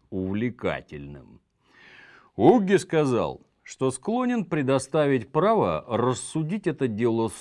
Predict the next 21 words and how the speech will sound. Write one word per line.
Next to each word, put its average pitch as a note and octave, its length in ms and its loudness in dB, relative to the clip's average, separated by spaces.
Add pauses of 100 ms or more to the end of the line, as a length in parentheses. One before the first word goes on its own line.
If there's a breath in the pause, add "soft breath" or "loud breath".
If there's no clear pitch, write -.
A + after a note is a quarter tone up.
(100)
Сони, D2 680 0
поскольку C3 440 -2
тот C3+ 340 -4
очень B2 580 4
мудр F#2 600 0
и F2+ 260 -2
их G2+ 320 -4
давно F2 480 -2
связывает E2 920 -4
дружба. D2 680 -4 (720 loud breath)
Но C#3+ 160 2
он A3+ 160 2
не A#3 140 0
смог D#3 560 -2
убедить G#2 640 -2
двенадцать G#2 580 -4
своих G#2+ 380 -4
человек B2+ 680 0
согласиться A2 840 -4
с - 100 -16
этим, C#2+ 400 -12